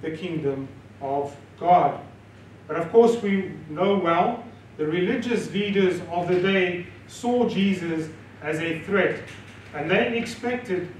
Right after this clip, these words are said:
to gain power when the kingdom of God came. But Jesus said that the kingdom belongs to the poor and the outsider, that real power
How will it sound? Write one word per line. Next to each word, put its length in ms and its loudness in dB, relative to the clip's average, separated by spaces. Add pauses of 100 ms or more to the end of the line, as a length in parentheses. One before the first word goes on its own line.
(240)
to 100 -8
gain 460 2
power 540 2 (380)
when 480 2
the 80 -8
kingdom 680 -4
of 180 -10
God 360 -4
came. 380 -2 (680)
But 180 2
Jesus 520 2
said 420 2 (220)
that 200 -2
the 120 0
kingdom 580 0 (140)
belongs 580 0 (160)
to 180 -6
the 120 2
poor 440 4 (400)
and 320 -6 (100)
the 140 2
outsider, 640 0 (500)
that 280 -4
real 300 4
power 600 2